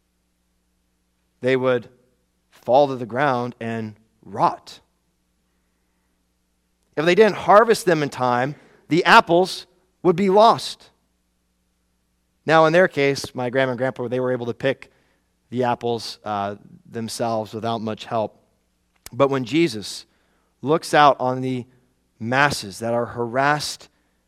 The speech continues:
and helpless, it's a different situation.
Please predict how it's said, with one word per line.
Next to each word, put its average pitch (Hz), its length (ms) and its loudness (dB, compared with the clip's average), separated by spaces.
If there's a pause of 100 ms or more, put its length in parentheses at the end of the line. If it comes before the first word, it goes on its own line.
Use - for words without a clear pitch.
(280)
and 123 160 -8
helpless, 113 640 -6 (180)
it's 139 220 -2
a 139 60 0
different 156 500 -4
situation. 123 840 -10